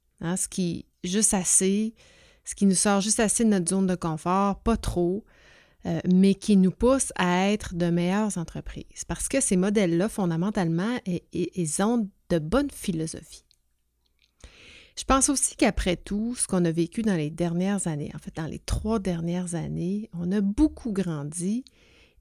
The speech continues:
et plus que jamais, on a besoin de sentir les deux mots bien et être au travail.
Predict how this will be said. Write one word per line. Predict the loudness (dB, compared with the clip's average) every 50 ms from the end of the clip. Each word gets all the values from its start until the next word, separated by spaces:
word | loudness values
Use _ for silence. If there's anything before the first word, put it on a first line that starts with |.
| _ _ -2
et | 0 0
plus | 0 2 2 2 2
que | 2 2
jamais, | 2 2 2 2 2 2 2 2 0 0 -2 -2 -2
on | -2 0 0
a | 0 0
besoin | 0 0 0 0 0 -2 -2 -2 -2 -2 -2
de | -2 -2 -4
sentir | -4 -4 -6 -6 -6 -6 -4 -2 -2 -2 -2
les | -2 -2 -4 -2
deux | 0 0 0 2
mots | 2 2 0 0 -2 -4 -6 -8 _ _ _ _ _ _ _
bien | -4 -2 -2 0 0 0 -2 -2 -6 -8 _ _ _ _ _ _ _ _ _ _ _ _ -2
et | -2 -2 -2 -4 -6
être | -6 -4 -4 -4 -6 -8 -10 -14 -14 -14 -14 -14 -18 -20 _ _ _ _ _ _
au | -6 -6 -6
travail. | -6 -6 -6 -4 -4 -4 -4 -6 -8 -10